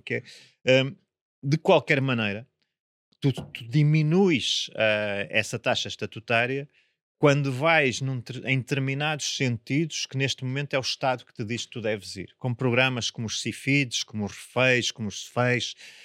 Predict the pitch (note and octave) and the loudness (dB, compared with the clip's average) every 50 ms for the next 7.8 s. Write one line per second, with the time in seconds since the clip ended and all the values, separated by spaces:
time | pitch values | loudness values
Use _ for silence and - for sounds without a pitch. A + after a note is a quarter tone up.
0 | - - _ - G#2+ - - A2 - - C#3 B2+ A2 B2 A2+ - - - B2 A#2 | -20 -16 _ -4 -4 -2 0 -2 0 0 0 0 2 0 0 -2 -2 -2 -2 -2
1 | G2+ G#2 G2+ - - - A2 G#2 G#2 G2+ - - B2 A#2 A2+ G#2+ C3+ D3 D3+ - | -2 -4 -6 -8 -8 -8 -8 -8 -8 -10 -12 -8 -8 -6 -4 -2 -2 -2 0 0
2 | E3 D#3 C#3 - D3+ D#3 D#3 D#3 F#3 G#3+ - - G3+ F3 C#3+ B2 A#2 A2+ A2 B2 | -2 -4 -2 -4 -4 -2 2 4 4 4 4 2 -2 0 2 0 0 0 -2 -4
3 | A#2 C3 C#3+ D#3 E3 E3 - _ _ _ _ _ _ _ C3 C#3+ D3+ D#3+ D#3+ D#3 | -4 -2 -2 -2 -2 -4 -8 _ _ _ _ _ _ _ 2 4 4 4 4 2
4 | D3+ D3 C#3+ B2+ A2+ G2+ - - - A#2 - - B2 A#2 A2 - - - A#2+ A#2 | 2 0 0 0 0 -2 -4 -10 -12 -12 -6 -2 -2 -2 -2 -4 -6 -6 -4 -4
5 | A#2+ A2+ B2 A#2+ A2 A#2+ C#3 C#3+ D3 C#3+ C3+ A#2+ G#2+ C3+ C#3 C3 A#2 D3 D3 D3 | -4 -4 -4 -6 -4 -2 -2 -2 0 0 -2 -2 -2 -4 -6 -6 -4 -2 -2 -2
6 | C#3+ D3 C#3 - - - - _ - - - E3+ F3+ E3+ E3 - G3 E3+ - - | -2 -4 -8 -10 -12 -14 -20 _ -8 -4 0 4 4 4 4 2 0 0 0 0
7 | - A#2 G2+ G#2 G#2 - - B2+ C#3 C3 - - E3+ F#3+ G#3 | -2 -2 -2 -2 -4 -6 -6 -4 -4 -4 0 0 2 2 0